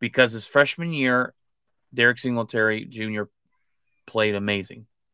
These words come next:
looked really good, and played great. But after that, he kind of fell off the last two years. So they're really kinda going off of their freshman tape and what he has to, what he could be instead of what he has been the last couple of years.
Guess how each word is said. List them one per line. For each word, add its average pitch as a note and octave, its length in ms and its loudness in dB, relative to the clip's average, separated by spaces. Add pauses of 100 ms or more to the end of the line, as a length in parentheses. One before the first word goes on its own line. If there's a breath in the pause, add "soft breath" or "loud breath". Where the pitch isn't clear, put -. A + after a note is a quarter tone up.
(260)
looked G#2 200 -10
really G2 220 -4
good, A#2 400 6 (1040)
and G2 560 0
played G#2 240 -2
great. G#2+ 240 2 (2000)
But A#2+ 160 4
after C#3 280 8
that, C3+ 240 8
he B2+ 80 4
kind B2+ 260 6
of A#2 80 2
fell A2+ 300 2
off G#2 240 4
the G#2 60 -10
last G2+ 280 -4
two G#2 120 -10
years. G2 440 -6 (220)
So G2+ 420 -4 (320)
they're A#2+ 420 2
really C3+ 380 4
kinda B2+ 320 2
going A#2 320 0
off G#2+ 260 -2
of G2+ 140 -8
their G2 120 -10
freshman G#2 480 -6
tape G2+ 280 -8
and G#2 80 -14
what G2+ 140 -4
he G2 120 -6
has G2 240 -2
to, G2+ 100 -10
what G#2 260 -2
he G#2 140 -4
could G#2 280 2
be A#2 360 4 (360 soft breath)
instead G#2 280 2
of G2+ 80 2
what G2+ 180 2
he G2+ 160 -6
has G2 360 4
been G2+ 180 -2
the F#2+ 80 -4
last F#2+ 220 -4
couple - 260 -10
of G2 40 -4
years. G2+ 460 2